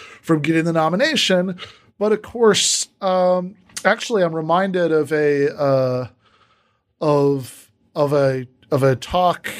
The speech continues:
uh, that, that I saw by, um, a, uh, behavioral economist who,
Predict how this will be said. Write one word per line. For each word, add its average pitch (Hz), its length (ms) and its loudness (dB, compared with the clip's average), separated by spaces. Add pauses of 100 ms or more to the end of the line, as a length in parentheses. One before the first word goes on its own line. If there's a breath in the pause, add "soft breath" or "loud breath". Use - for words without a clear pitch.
(160)
uh, 139 340 2
that, 139 300 -4
that 131 120 0
I 131 60 4
saw 131 480 2
by, 127 480 2
um, 120 580 -2 (280)
a, 127 280 2
uh, 120 280 0 (380)
behavioral 147 540 2
economist 143 680 0
who, 135 120 -2